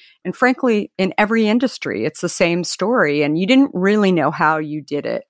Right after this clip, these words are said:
Like, it was like, "Well, I went this way and then I turned around and went the other way, or this happened," or whatever. And so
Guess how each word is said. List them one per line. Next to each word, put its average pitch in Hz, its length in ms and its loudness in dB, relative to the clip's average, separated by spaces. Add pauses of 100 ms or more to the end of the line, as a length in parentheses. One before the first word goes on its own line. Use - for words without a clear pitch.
Like, 151 260 -2
it 160 120 -4
was 170 240 -2
like, 156 360 2 (220)
"Well, 254 180 2
I 190 120 0
went 156 260 -4
this 247 260 2
way 214 420 2
and 151 140 -4
then 151 140 -4
I 143 280 -4 (260)
turned 147 240 -6
around 190 240 2
and 165 80 -4
went 143 160 -10
the 160 100 -6
other 247 200 4
way, 214 300 2
or 151 200 -4
this 214 260 -2
happened," 196 480 -4
or 156 80 -8
whatever. 180 480 0 (640)
And 220 160 -8
so 190 600 -2